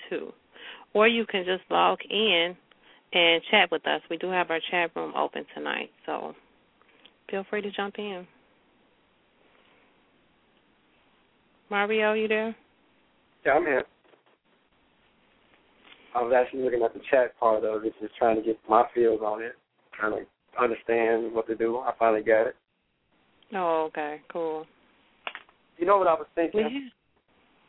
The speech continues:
Speaker 1: What?
Speaker 2: That, like, what we need to do is, like, we need to go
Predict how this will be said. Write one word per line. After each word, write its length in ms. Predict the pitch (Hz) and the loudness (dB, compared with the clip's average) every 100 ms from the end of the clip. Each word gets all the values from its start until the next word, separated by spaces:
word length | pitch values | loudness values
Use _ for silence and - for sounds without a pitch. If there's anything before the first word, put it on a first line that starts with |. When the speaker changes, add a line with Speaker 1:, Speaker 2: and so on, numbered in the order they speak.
| - | -8
Speaker 1:
What? 240 | 180 160 - - | -4 -2 -4 -2
Speaker 2:
That, 280 | 131 123 120 _ _ _ _ _ _ _ _ _ _ | 0 0 -2 _ _ _ _ _ _ _ _ _ _
like, 240 | 135 120 | 0 2
what 160 | 123 156 | 2 0
we 120 | 185 | 0
need 180 | 185 180 | -4 -4
to 60 | 156 | -4
do 240 | 139 147 135 | 0 2 2
is, 220 | 120 110 - | 0 -4 -2
like, 360 | 113 107 98 - _ _ _ _ _ _ _ _ _ _ _ _ _ _ _ _ _ - | 0 0 0 -6 _ _ _ _ _ _ _ _ _ _ _ _ _ _ _ _ _ -4
we 100 | 147 | 0
need 180 | 180 180 | 2 2
to 80 | 160 | 2
go 240 | 143 143 | 4 2